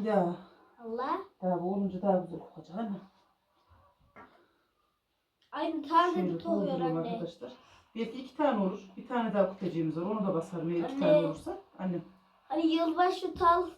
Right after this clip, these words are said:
Speaker 2: tallar gelecek ya.
Speaker 1: Hı.
Speaker 2: Tar, tar misli bir tokuyor ya, aynı onun gibi.
Speaker 1: Yok, hiç alakası yok. Çorbamız pişsin arkadaşlar. Az bir şey, bir de tavuğumuz var. Gökhan'a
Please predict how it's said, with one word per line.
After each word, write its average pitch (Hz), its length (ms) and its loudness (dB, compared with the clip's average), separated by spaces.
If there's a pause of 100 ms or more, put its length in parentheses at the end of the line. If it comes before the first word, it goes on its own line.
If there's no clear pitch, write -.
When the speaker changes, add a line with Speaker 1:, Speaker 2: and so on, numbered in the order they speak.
(100)
Speaker 2:
tallar 320 540 -2
gelecek 330 640 -2
ya. 269 360 -2
Speaker 1:
Hı. 208 80 -6 (540)
Speaker 2:
Tar, 330 280 0 (400)
tar 320 260 2
misli 320 400 0
bir 320 40 -4
tokuyor 349 380 0
ya, 330 180 4
aynı 349 260 2
onun 359 360 2
gibi. 226 480 -6
Speaker 1:
Yok, 208 340 0
hiç 208 140 -4
alakası 202 500 -2
yok. - 360 -6 (3000)
Çorbamız 196 440 2
pişsin 214 280 -6
arkadaşlar. 185 560 0
Az 202 160 2
bir - 60 -12
şey, 185 200 -10
bir - 60 -16
de 214 120 -4
tavuğumuz 196 540 0
var. 220 120 -6 (680)
Gökhan'a 214 500 -2